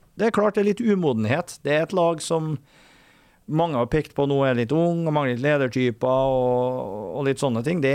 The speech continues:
er en forklaringsmodell, men, eh, OK, det sier jo litt om hvor Rosenborg er hen også, da. For, eh,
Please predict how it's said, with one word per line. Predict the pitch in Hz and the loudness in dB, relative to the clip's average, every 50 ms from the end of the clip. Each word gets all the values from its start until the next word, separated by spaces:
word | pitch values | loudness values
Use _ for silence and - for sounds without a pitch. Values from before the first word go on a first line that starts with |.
| 151 | 2
er | 165 170 160 156 135 120 123 127 135 | 2 2 0 0 0 0 0 2 0
en | 131 131 | 0 -2
forklaringsmodell, | 120 - 143 - 143 127 110 101 98 - - 113 113 139 170 175 165 | -2 -2 -2 0 0 0 -2 -2 -6 -6 -4 -2 0 0 0 0 -2
men, | 156 147 147 147 147 143 123 - - _ _ _ _ _ _ _ _ _ - - _ - | -2 -2 -2 -2 -2 -4 -4 -6 -10 _ _ _ _ _ _ _ _ _ -20 -20 _ -14
eh, | - 135 123 127 127 127 123 123 123 127 131 127 139 143 | -8 -6 -4 -4 -4 -4 -4 -4 -6 -8 -8 -10 -6 -6
OK, | 143 147 - 151 151 143 | -4 -2 0 0 0 0
det | 147 151 | 0 0
sier | - - 147 | 0 0 0
jo | 120 120 | 2 2
litt | 139 127 127 | 0 0 0
om | 117 117 | -2 -2
hvor | 117 - 135 127 123 127 123 120 | 0 0 0 0 2 0 0 0
Rosenborg | 117 107 101 - 107 113 120 - | 0 -2 -4 -4 -4 -4 -4 -4
er | 113 120 123 127 | -2 -2 -2 0
hen | 127 127 127 127 | -2 -2 -4 -4
også, | - 123 127 139 160 | -4 -2 0 0 2
da. | 170 135 110 - - - _ _ _ _ _ _ _ | 0 -2 -4 -6 -14 -20 _ _ _ _ _ _ _
For, | - - 135 135 135 | -8 -2 0 0 2
eh, | 135 135 135 131 131 135 131 131 131 | 2 0 0 -2 -2 -4 -4 -6 -6